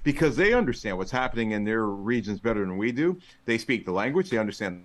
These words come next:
the culture. And so we have, we spend a lot of time, uh, and I call it an investment of time,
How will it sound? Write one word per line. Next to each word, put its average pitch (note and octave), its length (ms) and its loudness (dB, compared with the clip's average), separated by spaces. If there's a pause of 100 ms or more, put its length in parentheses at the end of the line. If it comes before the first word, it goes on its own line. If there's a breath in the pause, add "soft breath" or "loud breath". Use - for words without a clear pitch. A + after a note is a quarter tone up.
(160)
the - 80 -16
culture. A#2 400 -4 (340 loud breath)
And B2 100 -2
so C#3+ 120 0
we D#3 140 2
have, C#3+ 380 2 (240)
we C#3+ 120 -2
spend C3+ 340 2 (720 loud breath)
a A2+ 120 -4
lot C3 280 4
of B2 100 -4
time, D2 320 -10 (160)
uh, G#2 140 0
and G2+ 120 0
I A2 120 2
call C3 220 2
it B2 40 0
an A2+ 80 0
investment G2+ 460 0
of E2 60 -12
time, D#2+ 300 -8